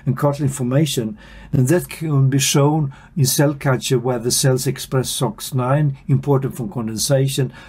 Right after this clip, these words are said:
and also, uh, W N T, uh, W N T fourteen critical for joint development.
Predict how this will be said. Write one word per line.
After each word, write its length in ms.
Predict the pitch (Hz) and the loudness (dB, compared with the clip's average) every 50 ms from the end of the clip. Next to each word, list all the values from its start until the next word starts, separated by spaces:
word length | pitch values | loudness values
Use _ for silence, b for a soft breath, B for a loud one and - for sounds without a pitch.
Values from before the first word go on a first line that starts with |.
| B B | B B
and 160 | - 135 127 135 | 2 4 6 6
also, 400 | 139 147 143 - 156 131 127 B B B B B B B | 6 4 4 4 2 2 0 B B B B B B B
uh, 160 | 147 123 120 120 | -2 0 0 0
W 480 | 110 101 139 135 127 127 123 127 131 | 2 2 2 2 2 0 0 0 0
N 80 | 127 104 | 0 0
T, 380 | 117 127 123 127 127 139 - - - | -2 -2 -2 -2 -2 -4 -4 -4 -6
uh, 420 | 127 117 120 117 117 117 120 123 | -4 -4 -2 -4 -4 -4 -4 -2
W 400 | - 139 139 135 131 131 135 135 | 2 2 2 4 4 4 4 4
N 100 | 127 - | 4 2
T 100 | - 123 | 0 -4
fourteen 520 | 117 - 135 135 143 139 139 135 123 113 | -4 -2 0 0 0 0 0 -2 -2 -2
critical 440 | - - 143 139 135 135 131 - 127 | -4 -2 -2 -2 0 -2 -2 -2 -2
for 140 | 110 - - | -2 0 -2
joint 380 | 101 120 127 123 127 123 113 - | -2 0 0 0 0 -2 -2 -2
development. 800 | 131 113 104 113 131 147 156 135 143 113 107 107 104 - - | -4 -4 0 2 2 2 0 0 -4 -6 -4 -6 -8 -10 -14